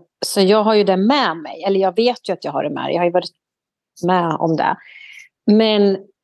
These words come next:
eh, även i, i det här livet, om man säger, så finns ju det, om jag tittar på mina kvinnor i min,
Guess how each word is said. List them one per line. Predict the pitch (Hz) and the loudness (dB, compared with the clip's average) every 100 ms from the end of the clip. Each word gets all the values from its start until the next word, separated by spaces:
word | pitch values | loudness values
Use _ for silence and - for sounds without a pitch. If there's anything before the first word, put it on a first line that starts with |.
| _ _ _ _ | _ _ _ _
eh, | 202 196 185 175 170 170 - _ _ 208 | -6 -4 -2 -2 -2 -4 -8 _ _ 0
även | 196 202 262 294 | 2 4 2 2
i, | 233 208 - | 2 0 0
i | 220 | 0
det | 208 | 0
här | 370 359 | 0 0
livet, | 196 165 - 160 | 0 -2 -8 -10
om | 170 | -10
man | 165 | -10
säger, | - 180 - 71 185 - _ _ _ _ _ - | -6 -6 -6 -8 -8 -10 _ _ _ _ _ -12
så | - 202 | -4 -4
finns | - 285 302 277 - | 0 2 2 2 0
ju | 180 | -2
det, | 170 156 180 _ _ _ _ _ - - | -2 -4 -8 _ _ _ _ _ -16 -4
om | 196 | 0
jag | 180 | 0
tittar | - 190 - | -2 -2 -2
på | 170 170 | 0 2
mina | 180 175 196 | 4 2 0
kvinnor | 214 - 180 151 156 165 _ _ _ _ _ - | -2 0 0 0 -2 -2 _ _ _ _ _ -6
i | |
min, | 190 170 165 | -2 0 -2